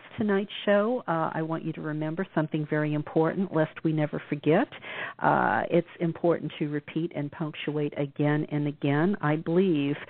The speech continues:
we are the cognitive minority, just like the scientists who were trying to convince medieval Christians in the church, uh, that the world was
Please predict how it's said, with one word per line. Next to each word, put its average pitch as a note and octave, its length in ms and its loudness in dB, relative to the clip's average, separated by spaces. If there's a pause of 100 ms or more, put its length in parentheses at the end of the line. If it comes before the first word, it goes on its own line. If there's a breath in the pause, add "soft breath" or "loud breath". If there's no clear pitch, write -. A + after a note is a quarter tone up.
(280 loud breath)
we G3+ 180 4
are G3 200 4
the F#3+ 80 -2
cognitive F#3+ 640 0
minority, F3+ 840 2
just D3+ 220 -6
like D3+ 180 0
the - 180 -10
scientists D3+ 480 0
who E3 100 0
were D#3 100 2
trying E3 300 2
to D#3+ 80 -2
convince F3 520 2
medieval F3 400 4
Christians F#3 560 0
in F3 140 0
the E3+ 60 -2 (140)
church, A3 300 0 (560 loud breath)
uh, E3+ 640 4
that F#3 140 2
the G#3 60 0
world G3 280 0
was F#3+ 120 0